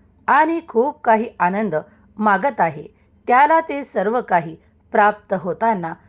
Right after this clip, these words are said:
तो काही काळातच बघणार आहे." त्याच्या आयुष्यात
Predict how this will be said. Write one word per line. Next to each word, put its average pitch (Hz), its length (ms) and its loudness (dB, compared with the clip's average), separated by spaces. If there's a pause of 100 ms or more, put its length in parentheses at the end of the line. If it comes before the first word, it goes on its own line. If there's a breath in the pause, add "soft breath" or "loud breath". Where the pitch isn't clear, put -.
(240 soft breath)
तो 339 120 0
काही 226 360 0
काळातच 202 760 0 (160)
बघणार 214 440 0
आहे." 156 300 -6 (400 soft breath)
त्याच्या 294 320 2
आयुष्यात 202 680 0